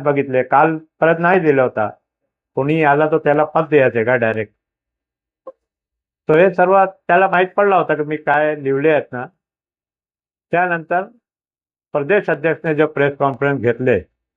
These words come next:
त्यामध्ये प्रदेश अध्यक्षने क्लिअर सांग-, सांगत होते की ते भाजपाची विचारधारा सोडून आले आहेत.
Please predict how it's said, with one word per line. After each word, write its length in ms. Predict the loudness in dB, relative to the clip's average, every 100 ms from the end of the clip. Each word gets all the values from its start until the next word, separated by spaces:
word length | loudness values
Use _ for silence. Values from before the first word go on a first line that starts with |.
| _ _ _
त्यामध्ये 500 | 0 0 2 0 0
प्रदेश 520 | -2 -6 0 0 2
अध्यक्षने 540 | -2 -2 -4 -4 -6 -6
क्लिअर 460 | -4 -4 0 0
सांग-, 380 | -2 -2 -2 -2
सांगत 400 | -4 -2 -2 -2
होते 360 | -4 -2 -4 -6
की 560 | -14 _ _ _ 0
ते 220 | 2 2 2
भाजपाची 720 | 2 -2 0 -4 -2 -4 -6
विचारधारा 800 | -6 -8 -4 -2 -2 -4 -4 -4
सोडून 520 | -6 -2 2 2 0
आले 220 | -2 -4
आहेत. 140 | -10